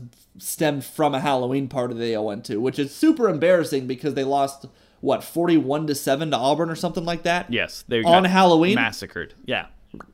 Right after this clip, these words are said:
Speaker 1: forty-eight eleven, and they go out and party,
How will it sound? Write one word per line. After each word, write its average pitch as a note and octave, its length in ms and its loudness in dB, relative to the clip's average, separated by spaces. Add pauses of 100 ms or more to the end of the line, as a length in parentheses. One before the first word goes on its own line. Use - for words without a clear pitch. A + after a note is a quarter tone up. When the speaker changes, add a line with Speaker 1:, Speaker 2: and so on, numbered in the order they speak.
(840)
Speaker 1:
forty-eight G3 380 8
eleven, C#3 500 2 (380)
and D3+ 160 0
they D3 120 4
go D#3 180 4
out E3 160 6
and C3+ 120 -8
party, B3+ 440 2